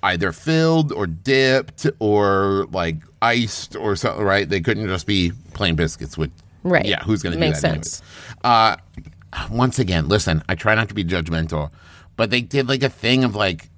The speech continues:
Speaker 1: made a kind of joke bit out of everybody trying to say the names of the cookies.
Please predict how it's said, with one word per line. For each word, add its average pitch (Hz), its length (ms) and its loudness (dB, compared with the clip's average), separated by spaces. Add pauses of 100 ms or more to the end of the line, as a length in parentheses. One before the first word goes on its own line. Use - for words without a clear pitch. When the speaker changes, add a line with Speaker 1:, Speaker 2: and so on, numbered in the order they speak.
Speaker 1:
made 110 240 0
a 113 140 0 (240)
kind 175 320 0
of 151 160 2
joke 117 440 2
bit 117 420 2
out 107 100 2
of 101 100 2
everybody 113 420 2
trying 110 340 2
to 107 120 -4
say 107 300 2
the 107 160 0
names 104 500 0 (100)
of 110 300 2
the 101 100 0
cookies. 220 680 0